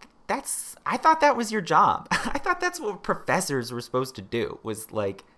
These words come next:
teach stuff. Uh, so I think we should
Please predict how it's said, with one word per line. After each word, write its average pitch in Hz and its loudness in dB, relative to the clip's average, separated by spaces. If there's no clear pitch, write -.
teach 90 -8
stuff. - -6
Uh, 123 2
so - -2
I 175 2
think 240 -6
we 233 -2
should 165 -2